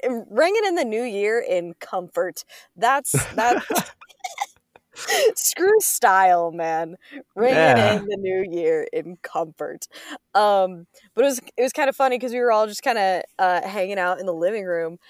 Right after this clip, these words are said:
Speaker 1: And then at the, so we realized that clock was ticking, man. We were in the last couple minutes of,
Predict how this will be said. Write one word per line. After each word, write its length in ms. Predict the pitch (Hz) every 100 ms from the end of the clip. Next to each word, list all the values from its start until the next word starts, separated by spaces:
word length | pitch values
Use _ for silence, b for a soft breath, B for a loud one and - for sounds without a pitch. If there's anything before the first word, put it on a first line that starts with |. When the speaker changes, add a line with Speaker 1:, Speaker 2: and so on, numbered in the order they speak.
| b b -
Speaker 1:
And 200 | 202 196
then 380 | 180 175 175 - -
at 200 | 185 -
the, 300 | 175 170 170 - -
so 300 | - 185 165
we 140 | - 175
realized 880 | 220 294 208 170 160 160 185 - - -
that 680 | 175 175 151 147 - - - _ _ _ _ _ _ _ _ _ _ _ 175
clock 300 | 262 233 226
was 140 | 185
ticking, 320 | - 285 175 135 _ _ _
man. 440 | 180 165 156 156 - _ _ -
We 60 | 208
were 40 |
in 60 | 214
the 80 |
last 380 | 185 208 214 -
couple 240 | 240 220 180
minutes 600 | 202 247 170 - - - _ _ _ _ -
of, 640 | 196 180 165 147 160 -